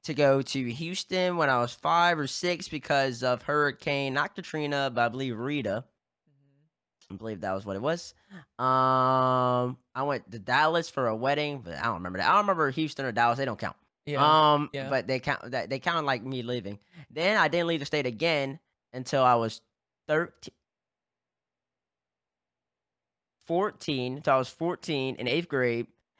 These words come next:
Speaker 1: I went to Disney World again, this time the whole family. And then, what's the next time I left the state? Oh, then I didn't leave the state again until I was, ah, I was twenty-one. No, I was twenty. No.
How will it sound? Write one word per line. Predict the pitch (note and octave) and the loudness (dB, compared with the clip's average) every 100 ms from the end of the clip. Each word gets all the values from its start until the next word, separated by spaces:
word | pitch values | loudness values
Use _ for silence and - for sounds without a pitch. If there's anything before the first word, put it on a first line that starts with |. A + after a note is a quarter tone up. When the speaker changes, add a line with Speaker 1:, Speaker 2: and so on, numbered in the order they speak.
| - | -14
Speaker 1:
I | F#2+ | -6
went | B2+ C3 | -4 -4
to | - C#3 B2+ B2+ B2 A#2+ A#2 C3+ _ _ _ _ _ _ _ _ _ _ _ _ _ _ G2 | -4 -4 -2 -4 -6 -6 -8 -12 _ _ _ _ _ _ _ _ _ _ _ _ _ _ -8
Disney | C#3+ D3+ | -4 -2
World | C3 C#3 | 0 0
again, | B2 A#2+ B2 - | 0 -2 -2 -6
this | B2+ A#2+ | -8 -2
time | B2 | 0
the | A2+ | 2
whole | B2 C#3 | 0 -2
family. | B2 F2 F#2 A#2+ - _ _ _ - | -2 -4 -4 -8 -12 _ _ _ -8
And | A#2+ A2+ | -4 -2
then, | A#2+ D3+ E3 C3+ B2 B2 A#2+ A#2 - _ | 0 2 2 2 2 2 0 -2 -8 _
what's | F2+ - | -14 -8
the | |
next | A#2 - | -8 -6
time | D2+ | -6
I | |
left | F2+ - | -8 -6
the | F2 | -8
state? | F2+ G#2+ - | -6 -8 0
Oh, | F3+ G#3 - _ _ - | 2 2 -2 _ _ -16
then | A2+ C3+ | -2 2
I | B2+ | 2
didn't | C3 A3 | 2 2
leave | G#3 F3 | 0 0
the | F#3+ | 0
state | E3+ F3 | 2 2
again | D#3 C#3+ F3+ | 4 2 2
until | C#3+ D#3+ C#3 | 2 4 6
I | C#3+ | 6
was, | C#3 C3+ C3 B2+ - - _ _ _ _ | 4 2 0 -4 -8 -20 _ _ _ _
ah, | B2 E3+ F#3 C#3+ | 4 6 6 6
I | A2+ | 2
was | G#2 | -4
twenty-one. | - D#3 C#3 C3 B2+ F#2 - _ _ _ _ | -6 -4 -2 -2 -2 -4 -16 _ _ _ _
No, | C#3 F#2 _ _ _ _ | -6 -6 _ _ _ _
I | B2 | -10
was | G#2+ | -10
twenty. | - D3+ C#3+ F2 _ _ | -8 -6 -6 -8 _ _
No. | C3+ A#2+ | -2 -2